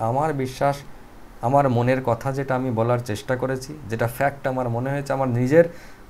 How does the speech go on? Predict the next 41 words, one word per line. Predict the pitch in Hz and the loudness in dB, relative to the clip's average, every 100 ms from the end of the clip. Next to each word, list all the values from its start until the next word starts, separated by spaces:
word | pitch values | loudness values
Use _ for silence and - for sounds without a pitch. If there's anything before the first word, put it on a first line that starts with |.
| 101 | -2
জীবনের | 117 139 170 185 | 2 6 8 6
সঙ্গে | 170 165 160 | 4 2 2
জড়িয়ে | 135 139 143 | 2 2 4
আছে | 143 143 | 2 2
যে | 135 135 | -2 0
কথাগুলো, | 127 123 127 135 | -2 -2 -4 -4
সেগুলো | 135 120 131 139 | -4 -2 0 0
আমি | 135 | 0
আপনাদের | 127 123 120 | -4 -4 -6
সাথে | 123 120 123 | -6 -4 -4
শেয়ার | 123 127 123 | 0 0 0
করেছি। | 131 151 147 170 - - - - - | 0 0 0 -8 -8 -20 -18 -16 -6
ভালো | 104 135 147 | 0 2 4
লেগেছে, | 127 135 160 170 | 4 4 4 2
কারণ | 160 151 | 0 2
আমার | 143 135 147 156 | 2 2 2 2
মনের | 135 143 156 156 147 - - | 0 0 0 -2 -6 -10 -4
সঙ্গে | 156 156 | -2 0
মিল | 147 135 143 | 0 0 0
রাখা | 143 143 - | 0 0 -2
বহু | 143 123 127 | -4 -4 -4
মানুষ | 151 104 98 | -6 -4 -4
আছেন, | 90 82 85 - - - - - | -6 -6 -10 -12 -20 -20 -16 -6
যারা | 113 127 127 | 0 2 2
আমি | 120 139 | 2 2
যেটুকু | 143 147 143 135 | 0 0 -2 0
কষ্ট | 131 127 | 0 0
করেছি, | 127 131 127 127 | -2 -2 -2 -2
এটুকু | 120 120 123 | -2 -4 -2
কষ্ট | 117 - 113 | -4 -4 -4
করেছেন, | 117 117 120 127 127 - - - | -2 -2 -2 -8 -10 -18 -20 -6
মাটি | 117 113 113 131 | -2 0 0 -4
থেকে | 127 139 | -4 -2
উঠে | 123 110 127 | 0 0 -2
এসেছেন | 123 127 123 | -2 -4 0
অনেক | 123 160 143 | 4 4 4
মানুষ | 131 131 123 | 2 2 0
যারা | 113 113 | 0 2
আমার | 117 113 | 2 2
ভিডিও | 107 107 110 | 2 0 2
দেখেন, | 101 101 117 | 2 2 2